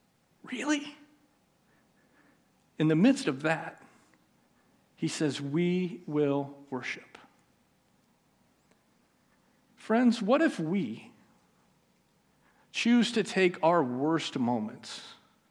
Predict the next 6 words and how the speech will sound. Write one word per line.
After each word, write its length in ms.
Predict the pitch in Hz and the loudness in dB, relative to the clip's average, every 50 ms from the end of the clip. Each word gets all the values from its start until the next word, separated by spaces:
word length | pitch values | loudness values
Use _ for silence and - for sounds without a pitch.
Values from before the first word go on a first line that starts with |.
| _ _ _ _ _ _ _ _ _ _ _ _ _ _ _ _ _ _ _ _ _ _ _ | _ _ _ _ _ _ _ _ _ _ _ _ _ _ _ _ _ _ _ _ _ _ _
and 160 | - 127 123 123 | -6 -6 -4 -4
turn 240 | - 160 156 160 | -4 -2 -2 0
them 180 | 156 147 143 139 | 0 0 2 2
into 680 | 131 127 120 123 120 120 - - - - _ - - 98 | 2 2 0 0 -2 -6 -10 -18 -20 -18 _ -14 -14 -12
worship 500 | 101 110 113 113 - - - - - - - - _ | -10 -8 -8 -6 -6 -8 -10 -12 -18 -20 -20 -20 _
moments? 600 | - 113 104 104 98 117 139 - - - - - | -12 -10 -10 -10 -12 -14 -16 -20 -20 -20 -20 -20